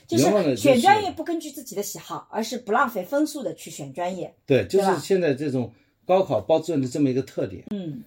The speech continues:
Speaker 2: 我想想，如果说这个属于学校里面会存在很多的这种，比方说这个学校他把自己炒响了，
Speaker 1: 嗯。
Speaker 2: 炒火了，
Speaker 1: 嗯。
Speaker 2: 那么他分数就
Speaker 1: 高了。
Speaker 2: 就高了，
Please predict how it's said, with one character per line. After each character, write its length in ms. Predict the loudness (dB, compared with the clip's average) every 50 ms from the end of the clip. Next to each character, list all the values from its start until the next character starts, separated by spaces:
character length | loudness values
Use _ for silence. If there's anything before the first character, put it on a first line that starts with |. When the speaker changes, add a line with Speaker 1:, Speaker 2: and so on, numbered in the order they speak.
| _ _
Speaker 2:
我 100 | -6 -4
想 160 | -2 -2 -2
想， 200 | 0 0 0 0
如 80 | 0 2
果 100 | 0 -2
说 280 | 0 0 0 0 0 -2 -10 _ _ _ _ _
这 100 | -2 -2
个 60 | 0
属 160 | 0 2 0
于 60 | 0
学 200 | 0 0 -2 -4
校 160 | -2 0 0 0
里 100 | 2 2
面 140 | 2 2 0
会 180 | 0 -2 -4
存 200 | -4 -4 -4 -2
在 120 | -2 -2 -2
很 180 | -2 -4 -6
多 200 | -4 -4 -4 -2
的 220 | -2 -2 -2 -4 -6 _ _ _ _ _ _ _
这 140 | -6 -6 -4
种， 220 | -4 -4 -6 -8 -10 _ _ _ _ _ _ _ -20 _ _ _ _ _ _
比 100 | -10 -8
方 140 | -4 -4 -2
说 280 | 0 0 -2 -2 -2 -6 _ _ _ _ _ _ _ _ _
这 120 | 0 0
个 80 | 0 0
学 160 | 0 -2 -2
校 340 | 0 0 0 0 -2 -6 _
他 160 | _ -4 -2 0
把 120 | 0 0
自 160 | 0 -2 -4
己 100 | -4 -6
炒 240 | -8 -4 -2 -2 -2
响 240 | -2 -2 -8 -10 -12
了， 80 | -18 _ -12
Speaker 1:
嗯。 120 | -6 -2
Speaker 2:
炒 100 | -2 -2
火 220 | -2 -2 -6 -8
了， 200 | -8 -8 -16 _ -14
Speaker 1:
嗯。 240 | -12 -10 -10 -10 -12 -14 _ _ _ _ _ _
Speaker 2:
那 100 | -4 -4
么 60 | -4
他 140 | -2 -4 -6
分 140 | -6 -4 -4
数 120 | -4 -4
就 280 | -2 0 0 0 -2 -6 _ _ _ _ _ 0
Speaker 1:
高 180 | 2 4 4
了。 200 | 4 2 -2 -6 _ _ -12 -6
Speaker 2:
就 100 | -6 -4
高 200 | 0 2 2 2
了， 200 | 2 0 -4